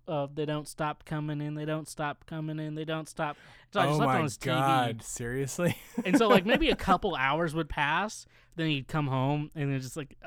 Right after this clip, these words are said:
Speaker 1: it would help. My goal was it would still play on the T V. <laughs> Like, he just walks in and it's still playing.
Speaker 2: Oh my
Speaker 1: Um,
Speaker 2: God.
Speaker 1: but apparently his, like, T V, like,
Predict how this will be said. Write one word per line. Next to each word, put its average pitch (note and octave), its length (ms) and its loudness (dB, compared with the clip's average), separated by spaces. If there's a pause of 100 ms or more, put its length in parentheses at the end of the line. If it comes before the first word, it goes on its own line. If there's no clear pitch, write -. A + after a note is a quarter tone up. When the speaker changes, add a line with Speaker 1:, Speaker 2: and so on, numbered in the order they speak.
(160)
Speaker 1:
it F#3+ 80 -2
would D#3+ 80 0
help. E3+ 240 0 (240)
My D#3 80 -2
goal D#3 220 0
was D3 120 0
it D3 40 0
would C3 100 -2
still C#3 240 -4
play C#3 220 -2
on C3 100 0
the B2+ 60 -4
T B2+ 220 -6
V. B2+ 300 -2 (280)
<laughs> - 120 -2 (600)
Like, - 220 -2
he G#3 80 -10
just C#4 240 -4
walks - 320 -4
in D4+ 200 -8 (120)
and - 140 -8
it's - 300 -8
still - 360 -8 (120)
playing. G#3+ 280 -12 (600)
Speaker 2:
Oh A3 160 -4
my G#3+ 80 -6
Speaker 1:
Um, F#3 240 6
Speaker 2:
God. G3+ 120 0
Speaker 1:
but F#3 200 4
apparently E3+ 480 0
his, C3+ 160 -4
like, C3+ 160 -4
T C#3+ 200 -4
V, C3+ 220 0
like, B2 200 -4